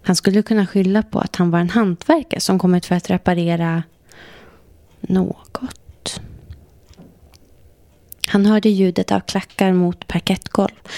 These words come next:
och drog efter andan. Hon steg fram ur våningens halvdunk-, halvdunkel.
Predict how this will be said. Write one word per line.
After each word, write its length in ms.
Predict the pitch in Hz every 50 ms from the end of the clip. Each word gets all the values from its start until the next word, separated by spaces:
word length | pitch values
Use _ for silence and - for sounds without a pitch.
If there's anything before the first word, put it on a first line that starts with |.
| - -
och 320 | - - - - - 175 -
drog 360 | - - 180 190 185 - - 185
efter 220 | - - - 208
andan. 400 | 208 202 196 196 202 208 202 196 - - - - _ _ _ _ _ _ _ _ - - - - - _ _ _ _ _ _ _ _ _
Hon 140 | - 196 196
steg 240 | - - 220 214 -
fram 300 | - - 247 247 247 240
ur 80 | 233
våningens 500 | 214 208 202 196 185 185 180 185 190 185
halvdunk-, 720 | - - 190 180 185 185 190 190 190 - - - _ - - _ -
halvdunkel. 1400 | - - - 196 180 165 165 165 170 190 - - - - 196 190 190 190 180 - - - - - - -